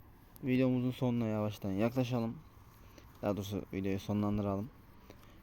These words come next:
Videoyu beğenseniz beğenmeyi ve kanala aşağıdan abone değilseniz abone olmayı unutmayın. Ee, bir sonraki videoda görüşmek üzere. Gördüğünüz gibi, dediğim gibi Türk takımı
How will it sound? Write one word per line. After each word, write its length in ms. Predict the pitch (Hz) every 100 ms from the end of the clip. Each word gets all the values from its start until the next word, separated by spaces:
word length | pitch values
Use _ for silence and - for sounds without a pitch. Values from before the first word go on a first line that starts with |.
| -
Videoyu 240 | 120 120
beğenseniz 380 | 113 113 110 101
beğenmeyi 300 | 101 98 98
ve 80 | 95
kanala 280 | 101 98 98
aşağıdan 320 | 98 95 92 -
abone 340 | 95 98 95
değilseniz 280 | 98 101 95 -
abone 300 | 98 104 110
olmayı 280 | 110 101 92
unutmayın. 520 | 113 117 - 110 107 - - - - - - - - -
Ee, 300 | 95 92 90 76 139
bir 60 |
sonraki 540 | 135 127 104 - 101 - - - - -
videoda 300 | 120 107 101
görüşmek 460 | 98 104 - 120
üzere. 340 | 113 107 107 110 - - -
Gördüğünüz 400 | - 139 123 117
gibi, 260 | 104 107 113 -
dediğim 240 | - 117 107
gibi 240 | 98 101 92 - - - - - - - - - - - -
Türk 320 | 156 139 -
takımı 440 | 127 107 113 110